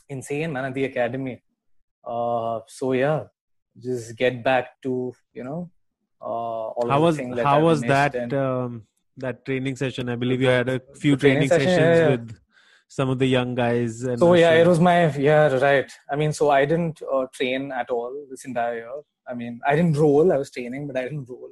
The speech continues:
Speaker 1: for a lot of people. For all
Speaker 2: 'Cause
Speaker 1: the
Speaker 2: you had a
Speaker 1: critics.
Speaker 2: broken nose.
Speaker 1: Oh, <laughs> yeah.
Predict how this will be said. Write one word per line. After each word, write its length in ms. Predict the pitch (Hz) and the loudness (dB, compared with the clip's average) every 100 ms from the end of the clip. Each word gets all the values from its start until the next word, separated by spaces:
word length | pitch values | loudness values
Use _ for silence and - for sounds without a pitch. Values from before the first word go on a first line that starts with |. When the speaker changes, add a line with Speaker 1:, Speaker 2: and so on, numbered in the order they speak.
| _ | _
Speaker 1:
for 80 | _ | _
a 40 | - | -20
lot 60 | |
of 140 | - _ | -20 _
people. 220 | 127 - - | -20 -20 -10
For 80 | 143 | -4
all 40 | |
Speaker 2:
'Cause 140 | 127 110 | -2 0
Speaker 1:
the 60 | 113 | 0
Speaker 2:
you 40 | |
had 80 | 113 | 0
a 20 | |
Speaker 1:
critics. 160 | 113 107 | 0 2
Speaker 2:
broken 420 | 117 110 113 107 | 2 2 -2 -2
nose. 420 | 101 92 98 131 - | -4 -6 -8 -10 -4
Speaker 1:
Oh, 340 | 165 175 190 190 | 0 0 -2 -6
<laughs> 100 | _ | _
yeah. 460 | 220 175 175 165 | -4 2 4 4